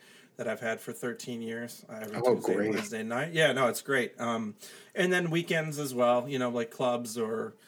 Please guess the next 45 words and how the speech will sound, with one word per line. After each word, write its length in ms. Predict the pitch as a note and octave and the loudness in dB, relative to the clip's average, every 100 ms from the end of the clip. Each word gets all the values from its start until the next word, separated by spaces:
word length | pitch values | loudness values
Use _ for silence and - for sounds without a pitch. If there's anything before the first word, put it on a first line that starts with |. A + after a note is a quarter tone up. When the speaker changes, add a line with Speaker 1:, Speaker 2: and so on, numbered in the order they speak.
| - _ | -20 _
Speaker 1:
private 440 | - B2 A#2+ A2+ - | 0 2 2 -2 -6
things, 460 | B2+ B2 B2 A#2 - | -4 -4 -4 -8 -8
you 140 | C3+ | -8
know, 60 | C3 | -4
like 180 | A#2+ B2 | -4 -4
most, 260 | A#2+ A2+ _ - | -6 -6 _ -6
like 220 | A#2+ A#2+ | -6 -4
most 220 | A#2 A#2 | -6 -4
people, 260 | B2 A#2 A#2+ | -4 -4 -6
just 220 | B2 - | -6 -6
trying 180 | C#3+ C3+ | -4 -4
to, 140 | B2+ - - - - - | -6 -8 -20 -20 -20 -8
trying 180 | - C#3 | -2 0
to 140 | C3+ - _ | -2 -8 _
stay, 460 | - - D#3 D3 C#3+ | -10 0 2 4 2
as 240 | C#3 C3 | 2 2
you 60 | C#3 | 0
said, 320 | C3+ B2+ A#2 | 0 0 0
like, 160 | A#2+ - | -2 -2
stay, 320 | - C3+ C3 - | 2 2 2 -2
keep 200 | - C#3+ | -6 -4
the 80 | C3 | -4
creative 500 | - C#3+ C3 C3 A#2 | 0 4 4 4 0
juices 420 | C#3 B2+ - A#2+ | -2 -2 -2 -6
kind 200 | - B2 | -4 -2
of 80 | A#2+ | -2
flowing 480 | C#3 B2+ A#2+ A#2+ A#2 | -2 0 0 -2 -4
and, 160 | A#2 | -6
and 180 | A#2 A2 | -6 -8
still 460 | - C3 B2+ A#2 - - - _ | -2 -2 0 -2 -6 -18 -20 _
be 140 | B2+ B2 | 0 0
able 160 | A#2 | 0
to 480 | A#2 - B2 A#2 A2+ | -4 -2 -2 -2 -4
kind 220 | - B2+ | -6 -6
of 80 | A#2 | -6
quench 340 | - B2+ - | -4 -4 -4
that 320 | B2+ B2 B2 - _ - | 0 2 0 -4 _ -4
part 220 | D3+ C3+ | 0 0
of 100 | A#2 | -2
my, 320 | A#2+ A#2 A#2 | -4 -4 -6
uh, 160 | - G#2+ | -6 -8
creative 440 | - B2+ A#2 A2 | -2 -2 -2 -4
life 280 | A2+ A2+ G#2+ _ | -2 -2 -4 _
while 200 | C#3 C3+ | 0 2
still 480 | C3 - E3+ D3+ C#3 | 2 2 4 4 2